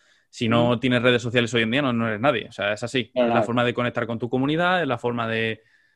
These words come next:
Speaker 1: pues al final, de gestionar tu negocio. Porque si vendes formaciones, vendes tal. Pero es algo, para mí es algo desagradable.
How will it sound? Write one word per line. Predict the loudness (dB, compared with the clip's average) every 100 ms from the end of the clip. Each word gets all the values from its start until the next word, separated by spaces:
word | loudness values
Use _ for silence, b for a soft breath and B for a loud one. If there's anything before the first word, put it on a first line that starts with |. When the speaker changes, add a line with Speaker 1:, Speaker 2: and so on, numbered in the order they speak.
| _
Speaker 1:
pues | -18 -14
al |
final, | -6 0
de | 0
gestionar | 0 -4 -4 -2
tu | -2
negocio. | 0 0 0 -4
Porque | -4 -4
si | -4
vendes | -6 -6
formaciones, | -4 -4 -2 -2 0
vendes | -2 -2 -4
tal. | -6 -8 _ _ _ _ _ _ _ _ _ _ _ _ _ 6
Pero | 8 8 6
es | 6
algo, | 4 4 4 6
para | 4 4
mí | 4 2
es | 2
algo | 0 0
desagradable. | 0 2 4 2 -2